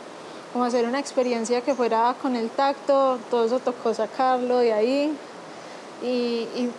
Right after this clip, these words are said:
cada vez que pensábamos algo, "Pero no, eso se va a manosear mucho, no se puede". <laughs> Entonces era como, como ya ponerle un filtro, como una restricción más, pero también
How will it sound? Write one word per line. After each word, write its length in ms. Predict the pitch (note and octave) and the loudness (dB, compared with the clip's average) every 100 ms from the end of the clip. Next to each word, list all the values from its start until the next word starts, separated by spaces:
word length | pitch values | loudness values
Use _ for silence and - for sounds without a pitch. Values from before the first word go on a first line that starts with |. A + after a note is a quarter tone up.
| - - - | -12 -8 0
cada 240 | B3+ B3 | 4 4
vez 120 | C4+ | 4
que 120 | - C#4+ | 0 0
pensábamos 540 | C4 A#3+ A#3+ A#3+ C4 | 0 2 4 4 4
algo, 240 | C4 A3+ A#3+ | 2 2 2
"Pero 180 | C4 A#3 | 0 2
no, 160 | B3 | 2
eso 180 | C#4+ C4 | 2 2
se 60 | C4+ | 2
va 100 | A#3+ | 2
a 20 | |
manosear 420 | A#3 C4 B3 A3 | 2 0 0 0
mucho, 320 | G#3+ C4+ - A3+ | 0 -2 0 -2
no 100 | A3+ | 0
se 120 | A3+ | -2
puede". 500 | - C#4+ C4+ B3+ D4 - A#3+ - | 0 2 4 4 2 -2 -4 -2
<laughs> 1160 | A3+ B3 A#3+ - - - - - - - - | -2 -2 -4 -8 -16 -16 -16 -16 -14 -12 -12
Entonces 240 | - A3+ C4+ | -8 0 2
era 140 | C4+ | 2
como, 420 | C4+ C4 A#3+ A3+ A3 - - - - | 0 0 2 2 -2 -10 -16 -16 -6
como 140 | B3 A#3 | -2 2
ya 180 | B3 | 2
ponerle 400 | A#3+ A#3+ C4 C#4 | 2 0 2 2
un 100 | D4 | 0
filtro, 760 | C#4+ C#4+ C4+ C4+ C4+ C4 C4 C4 A#3 - - - - | 0 0 0 2 4 4 4 2 -2 -10 -16 -10 -6
como 120 | A#3+ | -4
una 160 | A3+ | -2
restricción 680 | A#3+ C#4+ - A#3 - A#3 A3 | 0 -2 -4 -8 -6 -6 -2
más, 340 | A#3+ C4 C4 - | 0 2 0 -2
pero 180 | B3+ B3 | 0 0
también 340 | A#3+ A3 G#3+ | -2 -4 -6